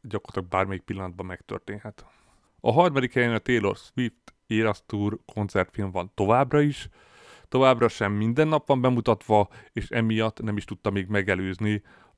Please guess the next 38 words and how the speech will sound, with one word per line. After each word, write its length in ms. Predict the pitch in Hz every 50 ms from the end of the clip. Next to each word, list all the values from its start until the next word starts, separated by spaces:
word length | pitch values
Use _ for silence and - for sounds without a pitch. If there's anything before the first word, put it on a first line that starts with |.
| _ -
az 300 | 110 98 95 98 95 -
éves 280 | - 104 98 101 95 -
toplista 460 | - 104 95 - 107 104 98 - 98
tizedik 440 | - - 110 107 135 - 143 131 -
helyét, 220 | 113 110 107 101
de 120 | 92 107 98
már 160 | 98 92 95
nagyon 260 | 92 92 110 135 127
közel 300 | - - 117 107 110 104
van 200 | 98 101 101 95
hozzá, 380 | - - 104 98 98 92 98 107 -
most 280 | 123 113 107 104 - -
öt 120 | - - 110
egész 260 | 98 98 101 101 -
kilenc 400 | - - 110 107 104 98 - -
millió 260 | - 104 98 98 95
dollárt 400 | 95 101 95 92 90 87 - -
keresett. 600 | - 131 123 110 - - 104 95 - _ _ - - _ _ _ _ _ - _ _ _ _
Ez 160 | - 107 101 -
azt 280 | - 117 110 - - -
jelenti, 720 | 110 107 104 101 101 101 90 _ - 113 113 101 98 - _ _ _ _ _ _ _
hogy 640 | _ _ _ _ - 104 104 104 104 104 101 - - _ _ _ _ _
jövő 300 | - 110 110 107 110 107
hétre 520 | 101 104 104 - - 104 98 95 95 - - -
már 300 | - 98 104 101 92 92
nem 160 | 98 101 104 98
tud 180 | - 107 104
olyan 180 | 110 104 95 92
keveset 360 | - 95 95 92 - 90 -
keresni, 340 | - 101 92 92 - - 104
valószínű, 380 | 104 101 101 98 - - 104
hogy 120 | 98 98 92
ne 140 | 98 101 101
előzze 440 | 104 113 123 123 123 104 - 117
meg 180 | 107 104 101 98
azt 260 | 101 95 - - -
a 60 | 98
helyzetet. 640 | - - 101 95 92 - 98 92 - 95 - - _